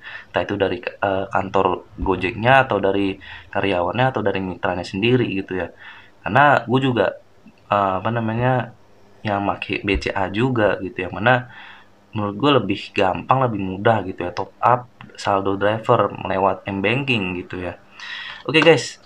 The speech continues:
mungkin di video kali ini cukup sekian. Sobat kalian yang belum subscribe, subscribe dulu channel ini biar supaya aku tambah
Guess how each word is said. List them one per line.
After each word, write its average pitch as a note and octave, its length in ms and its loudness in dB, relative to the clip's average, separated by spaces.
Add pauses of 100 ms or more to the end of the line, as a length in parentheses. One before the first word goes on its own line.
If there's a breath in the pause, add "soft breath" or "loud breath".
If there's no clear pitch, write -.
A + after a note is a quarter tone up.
mungkin B2+ 240 2
di A#2+ 80 0
video G#2 160 -2
kali G2 160 2
ini A#2 160 -4
cukup - 160 -8
sekian. G#2+ 640 0
Sobat F#2+ 320 -6
kalian G2 240 -4
yang F#2+ 80 -2
belum F#2+ 160 -4
subscribe, - 400 -8
subscribe G2 320 -4
dulu G2 160 -2
channel F#2 240 -6
ini G#2+ 320 -2
biar F#2 80 -4
supaya F#2 320 -6
aku - 80 -16
tambah F#2 320 -4